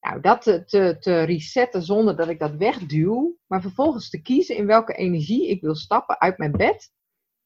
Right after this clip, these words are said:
Ja, dat is vaak overvloed en ruimte. En mijn lijf gaat dat, die gelooft dat. Die, die cellen die gaan dan automatisch al dansen en bewegen.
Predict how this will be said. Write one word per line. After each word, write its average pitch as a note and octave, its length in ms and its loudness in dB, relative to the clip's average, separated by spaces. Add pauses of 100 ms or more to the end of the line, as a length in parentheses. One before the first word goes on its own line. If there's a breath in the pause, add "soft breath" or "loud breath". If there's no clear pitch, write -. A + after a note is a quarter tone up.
Ja, - 640 -4
dat D#3+ 160 -4
is D#3 200 -6
vaak D#3 280 2
overvloed D#3+ 680 0
en D3 140 -4
ruimte. D3+ 440 2
En G#3 120 -2
mijn C4+ 180 0
lijf A4 300 6
gaat F4 240 2
dat, - 400 -4
die D4+ 260 -4
gelooft E4 480 4
dat. - 240 0
Die, A3 200 -6
die C4 120 -6
cellen E4+ 380 4
die C4 140 -6
gaan C4+ 180 -2
dan A#3+ 280 0
automatisch B3 720 0
al F#3+ 140 2
dansen A3 380 4
en F#3 80 2
bewegen. F3+ 680 0